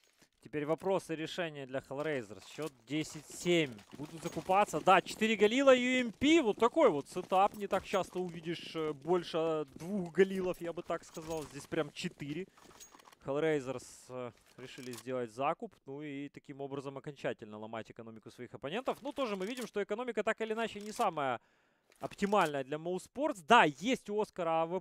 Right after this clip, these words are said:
П, есть дефьюз киты, есть Молотов. И в целом по гранатам, наверное, только, м, всё хорошо у игроков Mouse Sports, только у Оскара и Робса. И Крис Джей поджимает мейн, э, не мейн, а гараж, простите, и Оскар в это время делает минус по Зера.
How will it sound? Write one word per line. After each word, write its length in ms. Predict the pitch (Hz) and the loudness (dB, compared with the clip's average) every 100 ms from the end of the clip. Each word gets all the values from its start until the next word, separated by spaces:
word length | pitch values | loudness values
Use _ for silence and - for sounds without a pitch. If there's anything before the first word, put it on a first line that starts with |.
| - | -6
П, 260 | 240 302 277 | -2 -2 -2
есть 340 | 202 190 139 131 | -4 -8 -8 -10
дефьюз 460 | 151 - 185 - | -10 -10 -18 -18
киты, 340 | _ 135 _ 208 | _ -16 _ -12
есть 280 | 151 120 139 | -12 -14 -8
Молотов. 480 | 175 185 156 131 - 123 | -4 -4 -4 -10 -12 -16
И 400 | 127 127 123 110 _ _ _ | -12 -8 -10 -10 _ _ _
в 40 | |
целом 280 | 170 165 147 | -2 -2 -2
по 80 | 143 | -6
гранатам, 440 | 151 170 151 147 | -4 -2 -4 -6
наверное, 260 | 151 151 143 | -8 -6 -6
только, 320 | 151 160 131 - _ _ _ | -6 -6 -6 -8 _ _ _
м, 200 | 135 139 | -18 -16
всё 140 | - 156 | -8 -6
хорошо 380 | 165 165 - 165 | -4 -4 -4 -4
у 80 | |
игроков 280 | 151 151 151 147 | -4 -6 -10 -12
Mouse 140 | 160 - | -14 -10
Sports, 140 | 151 | -10
только 200 | 165 143 | -10 -8
у 180 | 156 160 | -4 -2
Оскара 300 | 170 175 160 | 0 0 2
и 100 | 202 | 2
Робса. 520 | 277 262 151 - 120 117 | 6 6 6 0 -4 -4
И 40 | 190 | -6
Крис 280 | 247 285 269 | -2 -2 4
Джей 200 | 330 339 | 4 4
поджимает 680 | 269 233 277 302 277 269 285 | 0 -4 2 6 6 2 -6
мейн, 600 | 269 285 294 294 277 262 | -2 2 4 2 -2 -2
э, 200 | 240 196 | -2 -2
не 140 | 226 | -6
мейн, 260 | 240 262 233 | 0 0 2
а 120 | 208 | 2
гараж, 380 | 190 214 240 226 | 4 6 4 2
простите, 420 | - 170 190 175 185 | -4 -12 -14 -10 -2
и 60 | |
Оскар 340 | 185 233 208 180 | 0 0 -2 -6
в 40 | |
это 140 | 190 | -6
время 260 | 185 214 196 | -6 -6 -6
делает 280 | 185 202 185 | -2 -2 -2
минус 240 | 202 202 - | -8 -10 -2
по 120 | 196 | -2
Зера. 380 | 170 233 233 | 0 2 4